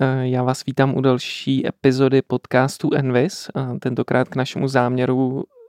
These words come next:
výstavby v obci Moraveč. Mé jméno je Zdeněk Ondrák a dneska budu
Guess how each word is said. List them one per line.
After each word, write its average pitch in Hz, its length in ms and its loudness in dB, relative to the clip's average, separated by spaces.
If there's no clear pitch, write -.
výstavby 127 800 0
v - 60 -18
obci - 440 -2
Moraveč. 127 580 0
Mé 131 80 2
jméno 131 240 2
je 135 60 2
Zdeněk 139 320 0
Ondrák 135 400 0
a 127 260 -2
dneska 127 320 -4
budu 127 460 0